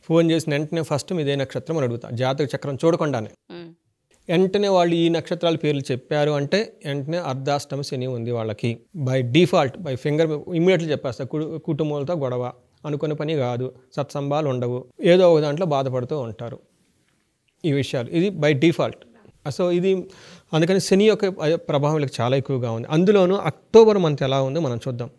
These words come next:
Speaker 1: ఈ వీడియో చూడటం వాళ్ళకి చాలా ఇంపార్టెంట్, ఎందుకంటే అదే కాకుండా ఈసారి అక్టోబర్ మంత్లో గ్రహచారం కూడా వీళ్ళకి అంత అనుకూలంగా లేదు. చాలా విషయాలు చాలా జాగ్రత్తగా ఉండాలి.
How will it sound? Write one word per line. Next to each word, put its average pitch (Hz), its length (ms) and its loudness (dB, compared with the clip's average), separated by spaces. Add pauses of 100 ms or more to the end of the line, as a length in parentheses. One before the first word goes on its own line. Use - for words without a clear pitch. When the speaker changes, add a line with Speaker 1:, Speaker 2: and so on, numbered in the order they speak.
(260)
Speaker 1:
ఈ 190 100 10
వీడియో 220 280 8
చూడటం 196 280 0
వాళ్ళకి 147 240 0
చాలా 143 120 6
ఇంపార్టెంట్, 131 480 -2
ఎందుకంటే 143 500 -4 (420)
అదే 160 240 8
కాకుండా 139 720 2
ఈసారి 180 680 0
అక్టోబర్ 170 420 0
మంత్లో 147 240 -2
గ్రహచారం 139 580 -2
కూడా 143 160 -4
వీళ్ళకి 139 200 -4
అంత 123 160 -8
అనుకూలంగా 120 460 -4
లేదు. 113 220 -10 (220)
చాలా 147 180 -2
విషయాలు 143 340 -4 (100)
చాలా 123 140 -2
జాగ్రత్తగా 117 520 -6
ఉండాలి. 113 380 -8